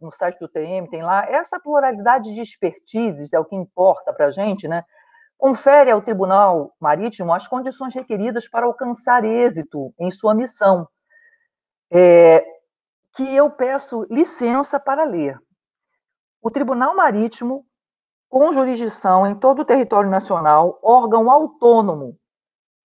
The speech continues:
auxiliar do Poder Judiciário, vinculado ao Comando da Marinha, tem como atribuições julgar os acidentes e fatos da navegação marítima, fluvial e lacustre,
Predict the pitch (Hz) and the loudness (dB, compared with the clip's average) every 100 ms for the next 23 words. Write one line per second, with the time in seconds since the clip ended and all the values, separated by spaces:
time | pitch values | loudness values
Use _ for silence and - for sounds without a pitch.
0 | _ _ 208 262 277 285 269 240 247 277 | _ _ 2 2 2 -4 -2 2 4 2
1 | 262 - 262 196 226 262 220 233 254 - | -2 -4 -4 -2 -2 -2 -4 -12 -12 -2
2 | 175 160 165 185 _ _ _ _ _ _ | 2 2 0 -6 _ _ _ _ _ _
3 | 185 262 381 311 240 214 233 233 240 240 | -8 -6 -4 0 4 4 4 2 2 0
4 | 208 254 330 269 277 247 175 185 190 208 | 0 -2 -4 -6 -4 -4 -4 -8 -10 -12
5 | 208 _ _ _ _ _ _ _ - 294 | -16 _ _ _ _ _ _ _ -8 -6
6 | 339 262 240 220 220 202 202 196 185 196 | 0 0 2 0 -2 -8 -8 -8 -8 -6
7 | 175 170 160 170 156 151 175 202 180 202 | -2 0 -2 -4 -10 -8 -8 -8 -12 -8
8 | 180 160 143 170 160 151 156 151 156 147 | -4 -4 -6 -6 -4 -4 -2 -4 -6 -8
9 | 139 170 214 233 247 240 220 202 185 185 | -6 -4 -6 -6 -6 -4 -2 0 2 2
10 | 165 175 170 147 - 143 185 - 262 | 2 2 0 -2 -6 -8 -6 -8 -10